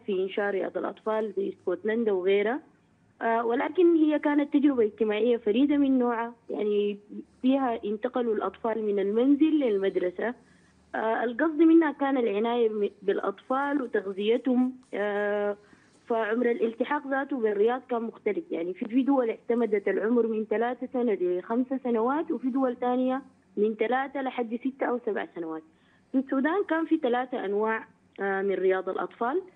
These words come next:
اللي هي من ألف وتسعمية وستين كانت الإرسالية الكاثوليكية في الخرطوم، آه، عملوا زي سبعة أو ستة رياض أطفال، أو يها ال-، المؤسسات حقت التعليم قبل المدرسي.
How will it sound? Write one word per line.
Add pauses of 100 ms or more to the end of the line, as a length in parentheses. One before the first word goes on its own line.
(420)
اللي
هي
من
ألف
وتسعمية
وستين
كانت
الإرسالية
الكاثوليكية
في
الخرطوم، (460)
آه،
عملوا
زي
سبعة
أو
ستة
رياض
أطفال، (440)
أو
يها (100)
ال-،
المؤسسات
حقت
التعليم (120)
قبل
المدرسي.